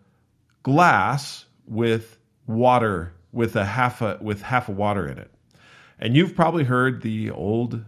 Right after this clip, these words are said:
saying that says, "The pessimist looks at the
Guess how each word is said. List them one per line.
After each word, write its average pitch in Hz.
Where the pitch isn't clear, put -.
saying 98
that 95
says, 90
"The -
pessimist 120
looks 95
at 101
the 85